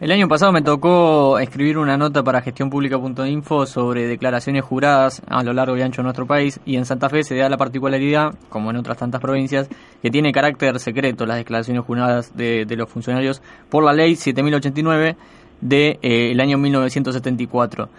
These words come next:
Estas declaraciones juradas con el nuevo proyecto de ley de acceso a la información pública, ¿se podría modificar? ¿Podríamos empezar a conocer en Santa Fe al menos y en algunas otras provincias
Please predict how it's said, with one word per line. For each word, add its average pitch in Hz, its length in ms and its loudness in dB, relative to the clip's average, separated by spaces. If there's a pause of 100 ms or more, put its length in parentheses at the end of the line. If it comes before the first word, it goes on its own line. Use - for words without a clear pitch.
(360)
Estas 175 440 4
declaraciones 156 500 2
juradas 165 460 4
con 147 260 2
el 147 100 2
nuevo 165 220 4
proyecto 143 540 0
de 139 40 4
ley 156 140 4
de 143 60 2
acceso 139 240 -2
a - 20 2
la 147 60 2
información 139 500 0
pública, 127 460 0
¿se 123 160 -4
podría 160 280 2
modificar? 175 480 2
¿Podríamos 175 440 2
empezar 139 320 2
a 151 60 0
conocer 139 340 0
en 151 80 2
Santa 131 260 0
Fe 151 180 0
al 139 120 2
menos 160 360 2
y - 60 -6
en 131 80 -2
algunas 131 300 -2
otras 127 180 -6
provincias 143 560 0